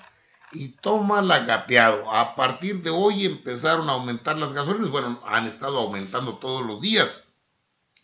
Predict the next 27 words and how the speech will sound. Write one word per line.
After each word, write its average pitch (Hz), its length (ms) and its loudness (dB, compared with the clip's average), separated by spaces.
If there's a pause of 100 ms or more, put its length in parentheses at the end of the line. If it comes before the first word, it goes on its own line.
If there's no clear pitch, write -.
(460)
pero 127 180 -6
dijeron 170 460 -2
que - 140 -4
el 127 140 -6
aumento 160 640 -4
del 117 200 -4
treinta 117 360 -8
y 110 120 -8
tres 170 180 -4
por 120 280 -8
ciento 147 600 -6
al 104 180 -8
ieps - 540 0 (460)
no 151 180 -2
impactaría 165 1200 0 (400)
de 131 240 -6
ninguna 143 440 -2
forma 214 800 2
el 120 280 -6
precio 160 340 -2
de 139 140 -4
las 117 180 -4
gasolinas. 104 760 -8 (680)
Y 127 120 -14
como 156 240 -8
ya 190 220 2
sabemos 113 720 -4